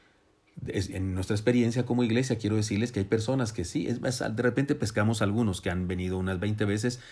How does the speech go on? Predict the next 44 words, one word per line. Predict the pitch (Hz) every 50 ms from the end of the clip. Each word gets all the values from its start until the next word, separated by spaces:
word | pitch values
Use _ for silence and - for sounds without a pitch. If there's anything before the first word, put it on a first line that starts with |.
| - - - -
y | 98 90
cada, | - 98 92 98 98 95 92 92 92 92 90 - - -
cada | 98 92 95 95 90 87 90 87 90 - - - - - -
vez, | 107 127 147 143 - - -
cada | - 85 90 85 80 82 - - -
seis | - - 92 87
meses | 87 95 110 117 113 101
o | 85
cada | - 90 92 95
año | 92 98 104 107
que | 107
vienen, | 107 117 127 135 139
se | 135 -
les | 92 90
muere | 92 92 90 90
su | 87 - 90
mamá. | 90 95 110 127 131 127 - - - - -
O | 90
sea, | - 98 92
han | 90 90
de | 95 92
tener | 95 90 92 90
como | - 95 90
veinte | 95 104 110 107 110
mamás, | 101 101 104 117 117 120 - - - _ _ _ _ _ _ _ _ _ _ _ _ _ _ _ _ _ _ _
porque | - 87 87 101 95 90 - - - - - 120 110
se | - - 107
les | 107 110
olvida | 107 101 110 117 117 117
que | - 110
ya | 104
habían | 107 117 107
ido | 110 117 117 107
a | 98
esa | - 104
iglesia. | 90 82 90 104 117 107 95 85 82 - - _ _ _ _ _ _ _ _ _ -
F-, | - - 87
van | 95 98 98
a | 90 90
otra, | 101 113 107 110 95
visitan | 92 90 85 104 110 101 101
otra | 110 110 107 95 -
cada | 107 104 104
domingo, | 95 95 101 117 120 110 110 110